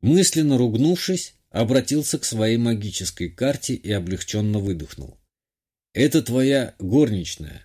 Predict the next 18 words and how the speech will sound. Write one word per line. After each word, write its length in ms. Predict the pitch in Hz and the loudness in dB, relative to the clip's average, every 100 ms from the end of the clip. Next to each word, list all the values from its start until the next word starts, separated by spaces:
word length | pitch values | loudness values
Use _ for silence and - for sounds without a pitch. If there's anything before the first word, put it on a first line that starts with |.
| - | -14
Софи. 640 | - - 135 - 117 - - _ _ _ | -4 -2 -2 -2 -6 -6 -12 _ _ _
Её 340 | 95 127 139 - | 0 2 2 0
ауру 540 | 117 139 147 156 131 - | -2 0 2 0 -4 -8
сложно 500 | - 127 135 110 104 | -2 2 2 2 -2
спутать». 520 | - 107 85 82 - _ _ _ _ - | -4 -6 -8 -12 -18 _ _ _ _ -4
«Знаю», 720 | 101 175 190 175 151 117 - _ _ _ | -2 2 2 2 0 -2 -6 _ _ _
прошипела 600 | 117 107 117 110 110 101 | -4 -2 -4 -2 -2 0
Юля. 460 | 107 104 87 69 - _ _ _ | -2 -4 -6 -8 -14 _ _ _
«Не 140 | 135 156 | 2 2
хочу, 360 | - - 185 | 0 -2 -2
чтобы 320 | - 185 156 | 0 0 2
она 180 | 143 160 | 2 2
тебя 300 | - 131 147 | 0 2 4
увидела». 600 | 165 135 131 117 107 87 - _ _ _ _ _ _ _ _ _ _ - | 4 4 2 2 0 -2 -8 _ _ _ _ _ _ _ _ _ _ -6
«Мне 280 | 87 113 | 0 2
спрятаться 580 | 127 - 131 127 123 - | 2 2 0 0 -4 -4
в 60 | 110 | -4
шкаф 400 | - 190 190 | 0 0 -2